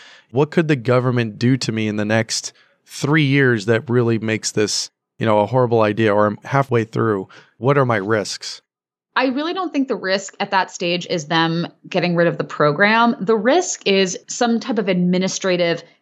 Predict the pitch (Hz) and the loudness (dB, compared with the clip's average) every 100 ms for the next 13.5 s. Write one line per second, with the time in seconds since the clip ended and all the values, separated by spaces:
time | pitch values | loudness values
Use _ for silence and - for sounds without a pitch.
0 | - - 202 160 147 165 151 151 147 143 | -10 -2 -2 0 -2 -4 -4 -4 -2 -2
1 | 147 107 95 - 160 - 214 233 294 - | -2 -6 -6 -6 -10 -6 0 2 2 0
2 | 294 277 196 196 - 160 165 156 151 147 | 0 0 0 0 0 -2 -2 -4 -6 -10
3 | - _ - - 269 277 269 240 233 202 | -16 _ -14 -2 -2 -2 -2 0 0 0
4 | 170 151 156 180 - - 175 - 190 247 | 0 0 -4 -8 -12 -12 -12 -2 0 2
5 | 226 226 214 208 196 170 143 143 - 175 | 0 0 0 0 0 0 -2 -12 -2 0
6 | 196 214 220 208 208 208 185 180 175 175 | 2 0 2 2 2 -2 -2 -4 -6 -4
7 | 170 160 160 139 82 - - - - 214 | -2 -2 0 0 0 -8 -14 -20 -6 -2
8 | 226 349 302 262 302 285 226 - 240 233 | 0 0 0 0 0 0 -2 -4 0 2
9 | 226 214 208 349 - 175 175 180 _ - | 0 -2 -2 -2 -2 -4 -4 -6 _ -2
10 | 180 196 - 214 220 185 190 185 180 180 | -2 0 -2 -2 -2 -2 0 0 0 -2
11 | 175 190 202 202 196 208 202 185 170 - | -2 -2 -2 -4 -4 -4 -4 -4 -4 -4
12 | 175 170 - 170 165 - 202 202 202 202 | 0 0 0 0 0 0 -4 -2 -4 -4
13 | 247 226 170 170 165 | 0 2 2 2 0